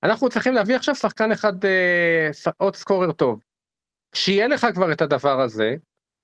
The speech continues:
אז סבבה, ואתה כבר תהיה, תעשה קפיצה של איזה מדרגה או שתיים, אז כבר תוכל להגיד, "לעמדות החסרות שלי אני כבר צריך שחקן שהוא, אה,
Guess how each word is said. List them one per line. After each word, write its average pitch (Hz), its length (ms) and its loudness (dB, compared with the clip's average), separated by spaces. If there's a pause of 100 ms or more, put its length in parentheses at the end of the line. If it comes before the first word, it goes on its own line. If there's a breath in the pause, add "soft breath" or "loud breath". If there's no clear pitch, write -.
(300)
אז 202 220 2
סבבה, 302 420 2
ואתה 156 200 2
כבר 147 220 -4
תהיה, 185 200 0
תעשה 170 300 0
קפיצה 190 420 -2
של 175 140 -2
איזה 151 180 0
מדרגה 139 420 0
או 131 100 -2
שתיים, 110 520 -2
אז 214 180 -2
כבר 240 160 0
תוכל 196 240 0
להגיד, 190 540 0 (500)
"לעמדות 160 340 2
החסרות 208 520 0
שלי 240 200 0
אני 196 120 0
כבר 170 180 0
צריך 180 260 -4
שחקן 208 640 -2 (760)
שהוא, 202 500 2
אה, 175 280 2